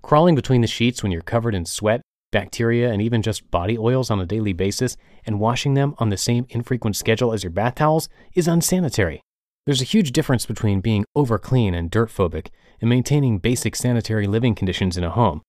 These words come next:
not to mention basic human dignity. What's next? A recommendation that we switch from toilet paper to leaves and newsprint to save even more money? We all have the right to live how we want in our own homes, but I am also free not to associate with people I encounter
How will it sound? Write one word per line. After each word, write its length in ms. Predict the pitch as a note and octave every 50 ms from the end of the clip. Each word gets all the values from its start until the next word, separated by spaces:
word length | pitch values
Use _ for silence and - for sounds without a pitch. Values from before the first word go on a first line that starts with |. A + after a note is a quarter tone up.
| _ _ _
not 140 | - G#3+ G#3
to 60 | -
mention 320 | D3 C#3+ D3 - - G2 E2+
basic 360 | - G#2+ A2+ - - F#2+ -
human 240 | - A2+ G2 F2 E2
dignity. 380 | E2+ G2+ A#2+ A#2 E2 - - - _ _ _ _ _ _ _ _ _ - -
What's 220 | - C#3 - - C#3
next? 320 | D3 C#3+ - - - - -
A 60 | G#2+
recommendation 640 | A#2 A#2 - A#2+ A2 G#2+ G2+ A2 A2+ - - A#2+
that 80 | A2 F#2+
we 60 | F#2
switch 300 | - - - A#2 A2+ -
from 140 | - G2+ F2
toilet 380 | - - A#2 A2+ A#2+ C3 -
paper 280 | - B2+ B2 - C3+ B2+
to 120 | - -
leaves 480 | F2+ F2 G2 G2 G#2 A2+ B2+ C3 A#2 -
and 140 | F2 E2 F#2
newsprint 460 | G#2 A#2 G#2+ - - A#2+ B2+ C3 -
to 80 | - G2+
save 300 | - - A2 A2 G2 A2+
even 160 | G#2+ G2+ F#2+
more 200 | F#2 F#2+ G#2 A#2
money? 300 | B2 B2+ C3 C#3 C3 - _ _ _ _ _ _ _ _ _ _ -
We 100 | C#3+ E3
all 120 | F#3+ F3+
have 140 | F#3+ F#3+ F#3
the 80 | E3+
right 180 | C#3+ C#3 C#3 -
to 80 | - G#2+
live 240 | G#2 A2+ A#2+ A2
how 120 | - A#2 A2
we 100 | G#2 F#2+
want 280 | F#2 G#2 A2+ A2 G2+
in 60 | F#2+ F#2+
our 120 | F#2+ F#2+
own 160 | G2+ G2+ F#2
homes, 340 | E2 A2 G#2+ F#2+ E2+ E2+ -
but 160 | - G2+ F#2+
I 100 | G2 G#2+
am 100 | A2 B2+
also 300 | D3 D3 - - C#3 B2
free 320 | A#2 - - B2 A2+ A2 G#2+ - _ _ _ _ _
not 300 | G2+ A2 C3+ D3+ E3+ -
to 120 | - - A2
associate 520 | G2+ - - D3 C#3 - - G2+ F#2 -
with 120 | F2 F2+ -
people 280 | - A2+ - G#2+ G2+
I 80 | G2 F2+
encounter 480 | E2+ E2+ - A#2+ B2 A2 G2+ F#2+ -